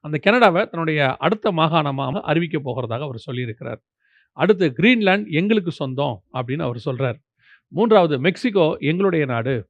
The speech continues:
அப்படின்னு சொல்றார். அடுத்தபடியாக பனாமா கால்வாய் எங்களுக்கு சொந்தம் அப்படிங்கிறார். அதாவது இது நாலுமே எங்களுக்கு சொந்தம், இது அமெரிக்காவினுடைய ஒரு விஸ்தாரிப்பு,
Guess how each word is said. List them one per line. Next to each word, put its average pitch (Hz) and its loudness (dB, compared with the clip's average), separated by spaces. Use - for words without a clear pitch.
அப்படின்னு 127 -8
சொல்றார். 120 -8
அடுத்தபடியாக 160 2
பனாமா 214 2
கால்வாய் 156 0
எங்களுக்கு 165 0
சொந்தம் 131 -8
அப்படிங்கிறார். 123 -4
அதாவது 170 0
இது 147 -6
நாலுமே 226 2
எங்களுக்கு 165 -2
சொந்தம், 156 -2
இது 139 0
அமெரிக்காவினுடைய 180 0
ஒரு 139 0
விஸ்தாரிப்பு, 160 0